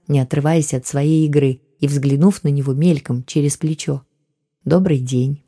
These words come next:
подошёл поближе к сыну император. Несколько минут он разглядывал солдатиков, разложенных на ковре, затем взял небольшое кресло, которое стояло в углу на возвышении сцене, сплошь уставленной детской мебелью,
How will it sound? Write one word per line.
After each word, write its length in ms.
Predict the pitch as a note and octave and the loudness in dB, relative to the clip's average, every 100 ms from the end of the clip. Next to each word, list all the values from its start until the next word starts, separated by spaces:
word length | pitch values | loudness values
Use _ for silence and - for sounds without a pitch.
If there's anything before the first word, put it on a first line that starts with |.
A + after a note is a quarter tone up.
| - | -6
подошёл 440 | C#3+ C3+ B2+ C#3 | -2 -2 0 0
поближе 460 | C3 C3+ C#3 C3 B2+ | 2 0 2 0 -2
к 60 | - | -2
сыну 360 | D#3 F3+ D#3+ | 2 2 4
император. 640 | D3 D3 C#3 B2+ B2+ - - _ _ _ _ _ E3+ | 2 0 -2 -2 -6 -12 -14 _ _ _ _ _ 0
Несколько 440 | F3 - E3 E3+ | 0 2 -2 0
минут 360 | E3 F3+ A#3+ E3+ | 2 4 4 4
он 100 | D3+ | 2
разглядывал 640 | D3+ D3 D#3+ D3+ D3+ D3 | 2 2 2 4 2 0
солдатиков, 680 | - D3 D3 A3 G#3 - C#3+ | 0 0 2 0 0 -2 0
разложенных 600 | C#3+ D3 D3 C#3 C#3 - | 0 2 2 2 -2 -2
на 80 | C#3+ | -2
ковре, 400 | D3 C#3+ C3+ B2+ _ _ _ | 0 0 0 -4 _ _ _
затем 440 | B2+ D#3 D3+ D#3 D3 _ - | 0 0 2 0 0 _ -6
взял 380 | C#3+ D3+ D#3+ C3+ | -2 2 4 2
небольшое 580 | C3+ C#3+ D3 - C#3+ C3 | 0 0 -2 0 0 2
кресло, 560 | D3 E3 G#3 - C3+ | 2 4 4 2 -2
которое 400 | - C#3 C#3 C3 | -2 -2 0 0
стояло 480 | B2+ D3 D3 C#3+ C#3 | 0 0 2 2 2
в 80 | D3 | 0
углу 260 | D#3 D#3 | 2 2
на 120 | C3+ C3+ | 2 2
возвышении 680 | D3+ D3+ D#3 D#3 C#3+ C#3 C#3+ | 0 2 0 2 2 2 -2
сцене, 640 | - - D#3 C3+ B2+ B2+ | -4 0 2 2 -2 -6
сплошь 400 | - - D3 C3 | -8 0 2 2
уставленной 600 | C#3 - C#3+ C3 C3 C#3 | -2 0 0 2 0 0
детской 360 | C3+ C3+ - C#3+ | 2 0 0 -2
мебелью, 520 | D3 C3 B2+ B2 | 0 2 0 -2